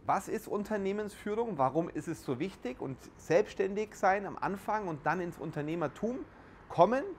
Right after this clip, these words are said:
das sind so gewisse Themen, die einem im Lauf seiner beruflichen Laufbahn als selbstständiger Unternehmer, Immobilienunternehmer eben, ja,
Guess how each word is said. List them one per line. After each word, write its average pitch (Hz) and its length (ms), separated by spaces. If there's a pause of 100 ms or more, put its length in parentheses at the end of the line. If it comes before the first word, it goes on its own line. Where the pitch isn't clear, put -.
(320)
das 147 180
sind 190 180
so 170 260
gewisse 180 360
Themen, 208 500
die 165 180
einem 175 440
im 143 180
Lauf 147 340
seiner 160 280
beruflichen 156 760
Laufbahn 170 600 (420)
als 135 300
selbstständiger 151 800 (280)
Unternehmer, 170 680
Immobilienunternehmer 143 1160
eben, 123 320 (260)
ja, 95 160